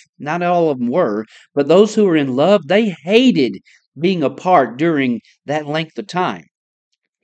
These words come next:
After a certain time, when the groom was away, he would return, he would finally return, and there would be a week-long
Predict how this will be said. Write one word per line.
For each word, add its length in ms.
After 440
a 80
certain 340
time, 440
when 280
the 80
groom 260
was 140
away, 340
he 140
would 180
return, 520
he 100
would 140
finally 380
return, 480
and 100
there 80
would 140
be 140
a 60
week-long 800